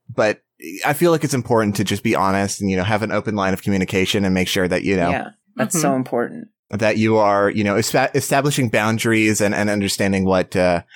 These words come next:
Speaker 1: what everybody has going on in their life so that you can, uh, you know, be a better person, be a better friend.
Speaker 2: I'm losing my mind already, so you better tell me what this, where this bit's going.
Speaker 1: And I just, and I just had to be open and honest with you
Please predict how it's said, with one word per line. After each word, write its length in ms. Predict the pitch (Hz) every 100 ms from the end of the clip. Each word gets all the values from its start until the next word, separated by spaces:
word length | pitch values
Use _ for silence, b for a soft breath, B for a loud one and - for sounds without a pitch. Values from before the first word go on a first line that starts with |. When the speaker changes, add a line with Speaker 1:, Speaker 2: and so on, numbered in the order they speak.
| B
Speaker 1:
what 200 | 101 101
everybody 440 | 107 101 98 98 92
has 240 | 92 90
going 200 | 107 95
on 140 | 92 90
in 60 |
their 120 | 87
life 200 | 85 87
so 140 | - 92
that 100 | 85
you 100 | 95
can, 240 | 104 101
uh, 220 | 101 98 92 B B
you 80 | 104
know, 80 | 95
be 160 | 143
a 60 | 165
better 240 | 147 139
person, 580 | 135 - - 131 120 127
be 80 | 113
a 60 |
better 180 | 104 104
friend. 400 | 101 104 98 98 B B B B _ _
Speaker 2:
I'm 180 | 139 156
losing 300 | 160 160 160
my 120 | 151
mind 240 | 156 160
already, 400 | 151 143 139 123
so 160 | 120 -
you 100 | 131
better 220 | 131 139
tell 200 | 135 151
me 120 | 135
what 160 | 127 -
this, 180 | - -
where 180 | 139 131
this 160 | 131
bit's 280 | 127 131 127
going. 300 | 127 120 127
Speaker 1:
And 60 | 131
I 120 | 135
just, 500 | - 156 151 - -
and 120 | 123
I 60 | 120
just 260 | 131 139
had 160 | 143 123
to 80 | 120
be 160 | 120
open 320 | 110 107 113 107
and 120 | 104
honest 380 | 98 101 101 -
with 160 | 95
you 400 | 101 95 92 90